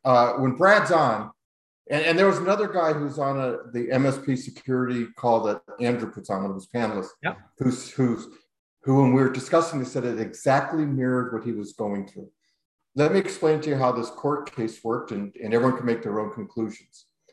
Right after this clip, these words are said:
Speaker 1: The, the person attacking the M S P was the client's insurance company's lawyer.
Speaker 2: Mm-hmm.
Speaker 1: Basically,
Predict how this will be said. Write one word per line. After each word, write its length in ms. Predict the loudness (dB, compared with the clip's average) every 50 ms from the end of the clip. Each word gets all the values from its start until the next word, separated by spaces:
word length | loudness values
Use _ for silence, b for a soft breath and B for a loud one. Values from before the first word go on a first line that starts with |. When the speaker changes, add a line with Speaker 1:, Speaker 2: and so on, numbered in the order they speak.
| _ _ _ _ _ _ _ _ _ _ _ _ _ -6
Speaker 1:
The, 220 | -6 -6 -6 -12 -18 _ -4
the 120 | -2 -2
person 680 | -2 -2 2 2 2 2 2 -2 -2 -4 -2 -2 -4 -6 -10 _ _ _ _ _ _ _ _ _ -12 -12
attacking 640 | -10 -10 -4 2 4 4 4 4 2 -2 -4 -4
the 160 | -4 -4 -4 -2
M 120 | -2 0
S 140 | 0 -2 -2 -4 -2
P 340 | -2 -2 0 -2 -6 -10 _ _ _ _ _ _ _ _ _ _ _ _ _
was 160 | 0 0 2 2
the 80 | 0
client's 640 | -2 0 2 2 4 4 4 2 0 -2 -6 -10 -6 -4
insurance 520 | -4 -4 -4 -2 0 0 2 0 0 -4
company's 540 | -8 -4 -2 -2 -2 0 -2 -2 -2 -2 0
lawyer. 420 | 2 4 4 4 2 -2 -6 -14 _ _ _ _ _ _ _ _ _ _ _ -12 -8
Speaker 2:
Mm-hmm. 380 | -8 -6 -6 -4 -4 -2 -2 -2 -6 -8 _ 4
Speaker 1:
Basically, 1000 | 6 8 8 8 6 6 4 2 2 2 2 2 4 4 4 2 0 -2 -8